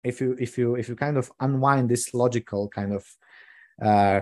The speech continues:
conclusion to the, to its end, when people say, "I'm never gonna sell my Bitcoin, I'm never gonna spend, it's, I'm, I'm h-, hold-, holding forever,"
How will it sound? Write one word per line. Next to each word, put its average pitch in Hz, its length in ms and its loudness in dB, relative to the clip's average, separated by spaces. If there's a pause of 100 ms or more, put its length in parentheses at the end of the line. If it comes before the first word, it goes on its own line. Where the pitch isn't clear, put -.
conclusion 123 640 2
to 120 100 -6
the, 113 140 -4 (180)
to 120 80 -2
its 113 160 -4
end, 147 240 0
when 117 260 0
people 160 280 0
say, 147 320 0 (720)
"I'm 185 160 4
never 190 200 8
gonna 156 200 4
sell 147 320 0
my 131 180 2
Bitcoin, 127 480 -2
I'm 120 140 -2
never 165 220 0
gonna 151 160 -4
spend, 147 440 -4 (460)
it's, - 380 -2
I'm, 165 320 0
I'm 147 260 2
h-, - 200 -10 (140)
hold-, 170 560 4
holding 165 300 4
forever," 151 540 0